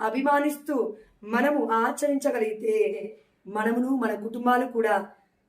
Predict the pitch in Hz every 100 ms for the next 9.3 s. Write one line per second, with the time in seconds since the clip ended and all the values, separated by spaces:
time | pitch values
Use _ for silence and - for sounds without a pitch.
0 | - 202 214 - - 240 240 240 233 208
1 | 214 202 202 208 196 202 202 202 208 202
2 | 196 220 214 208 - _ _ _ - 208
3 | 208 208 202 - 208 208 214 226 233 -
4 | - 226 233 254 262 247 208 - _ _
5 | _ _ 220 220 220 233 226 220 202 202
6 | 202 - 233 220 226 214 202 226 220 -
7 | 247 - _ _ _ _ 185 226 233 240
8 | 254 262 247 240 233 220 202 202 202 202
9 | 214 214 247